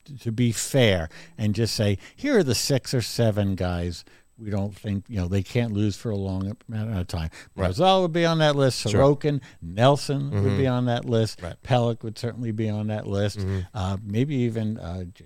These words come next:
Speaker 1: G, for example. Or, you know, we could then debate the other
Speaker 2: Sure.
Speaker 1: two or three.
Speaker 2: Sure.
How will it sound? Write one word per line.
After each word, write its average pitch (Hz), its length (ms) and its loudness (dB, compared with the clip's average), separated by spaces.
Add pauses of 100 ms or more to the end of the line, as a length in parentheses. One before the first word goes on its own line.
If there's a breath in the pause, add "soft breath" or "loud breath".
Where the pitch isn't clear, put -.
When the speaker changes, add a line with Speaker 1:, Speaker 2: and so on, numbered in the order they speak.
(140)
Speaker 1:
G, 180 280 -2
for 160 220 -10
example. 147 440 -4
Or, 131 120 2
you 147 100 2
know, 123 60 6
we 120 120 4
could 123 180 0
then 127 200 6
debate 110 380 0
the 107 120 0
other 104 80 2
Speaker 2:
Sure. 104 200 8
Speaker 1:
two 107 280 0
or 98 80 0
three. 107 240 -8
Speaker 2:
Sure. 101 180 2